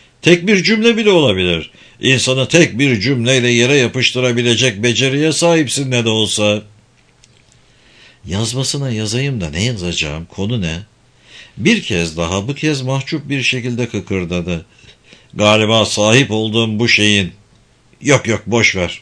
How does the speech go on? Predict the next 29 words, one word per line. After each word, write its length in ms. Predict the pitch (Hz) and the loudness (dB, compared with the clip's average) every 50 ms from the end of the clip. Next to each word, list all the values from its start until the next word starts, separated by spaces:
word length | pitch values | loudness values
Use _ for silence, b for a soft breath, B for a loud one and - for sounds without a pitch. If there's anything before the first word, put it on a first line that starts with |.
| _ - | _ -4
unut 280 | 127 135 131 - - | 0 0 0 0 -2
bu 160 | 95 113 110 | -4 -4 -2
dediğimi." 540 | 107 107 98 92 101 95 92 87 90 87 82 78 - _ _ b b b b b b b b b b 101 | 0 0 0 0 0 0 0 0 -2 -4 -4 -6 -10 _ _ b b b b b b b b b b -8
"Devam 320 | 98 101 120 143 151 143 | -2 0 2 4 4 2
et, 280 | 131 143 143 143 - - - | 2 0 -2 -6 -12 -10 -4
dinliyorum." 520 | - 120 127 127 156 160 139 110 123 131 131 - _ _ _ _ _ B B B B B B B B B B B B | -2 -2 0 0 0 0 0 0 -2 -4 -6 -8 _ _ _ _ _ B B B B B B B B B B B B
"Yani 300 | - 117 107 98 101 95 | 0 2 2 2 2 0
anlarsın 560 | 95 110 120 117 110 110 107 104 95 - 123 | 0 0 0 0 2 2 2 2 2 2 2
ya, 260 | 110 104 92 87 87 | 2 2 2 0 0
beni 220 | 101 135 156 175 175 | 0 2 2 2 2
gördüklerinde 680 | 143 151 151 147 135 151 143 143 147 143 147 139 143 | 4 4 2 2 2 0 -2 -2 0 0 0 0 0
insanların 600 | 143 139 139 127 - 143 143 143 127 127 139 147 | 0 0 0 0 -2 -2 -2 0 0 0 0 0
içinde 420 | 131 131 123 - 139 127 127 117 104 | 0 0 0 0 0 0 0 0 0
nasıl 320 | 101 117 - - 165 139 | 0 2 2 2 2 2
bir 120 | 139 131 104 | 0 -2 -2
his 320 | 101 117 120 117 - - | -2 -2 -2 -2 -2 0
uyandırıyorum. 840 | 104 101 101 98 95 95 92 90 95 92 92 90 87 90 82 76 76 | 0 0 2 2 0 0 -2 -2 -2 -2 0 0 0 -2 -4 -4 0
Bana, 420 | 104 107 107 104 98 92 92 90 B B B B B | 0 2 2 2 0 0 -2 -4 B B B B B
içimden 500 | - 131 - - 131 113 101 113 123 120 | -2 0 2 2 2 2 2 2 2 2
çıkan 400 | 113 - - 110 113 113 113 107 | 2 0 0 2 0 0 0 0
bu 80 | 107 104 | 0 0
şeye 280 | - 110 107 110 101 | 2 2 2 2 2
baktıklarında 800 | 95 107 107 - - 120 113 85 92 107 107 107 104 104 104 95 | 2 0 -2 -2 -2 -4 -4 -2 -2 -2 0 0 0 -2 -2 0
hangi 300 | 101 127 151 160 160 156 | 0 0 0 0 0 2
bilgiye 380 | 143 143 127 120 113 117 113 107 | 2 2 0 2 0 0 0 0
sahip 380 | 101 - 110 107 107 104 95 | 0 0 2 2 2 2 2
oluyorlar, 480 | 104 104 101 104 101 101 98 95 98 101 | 0 0 0 0 0 0 0 0 0 0
anlatabiliyor 720 | 110 110 117 123 113 - 117 113 113 117 139 160 147 120 | 0 0 0 0 0 0 -2 -2 -2 0 0 0 0 0
muyum?" 360 | 104 101 95 90 87 80 73 | 0 0 0 0 -2 -4 -6